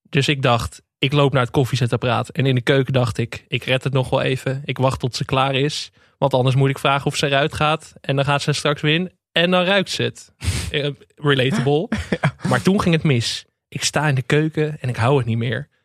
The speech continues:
Speaker 1: Ik kon niet eens meer lopen naar de badkamer. Het enige wat ik zag was de prullenbak.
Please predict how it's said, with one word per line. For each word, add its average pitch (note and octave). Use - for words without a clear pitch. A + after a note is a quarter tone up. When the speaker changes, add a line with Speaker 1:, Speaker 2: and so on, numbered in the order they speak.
Speaker 1:
Ik -
kon E3+
niet D#3+
eens D#3
meer C3+
lopen D#3+
naar C#3+
de C3+
badkamer. A2+
Het B2
enige F3+
wat D3+
ik C#3
zag -
was C3+
de C3+
prullenbak. B2+